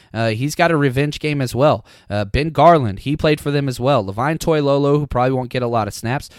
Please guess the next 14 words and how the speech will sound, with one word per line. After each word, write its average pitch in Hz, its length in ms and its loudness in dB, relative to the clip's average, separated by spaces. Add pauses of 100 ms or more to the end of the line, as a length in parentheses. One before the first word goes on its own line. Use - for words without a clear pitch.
(160)
There's 170 260 0
a 185 60 -2
lot 131 460 0
of 170 100 -4
guys 123 560 0 (180)
and 127 240 -4
coaching 185 400 -4
staff 127 340 -2
that 131 140 -2
have 147 200 -4
ties 156 600 0 (260)
to 180 140 -4
the 185 60 -8
Falcons. 170 580 0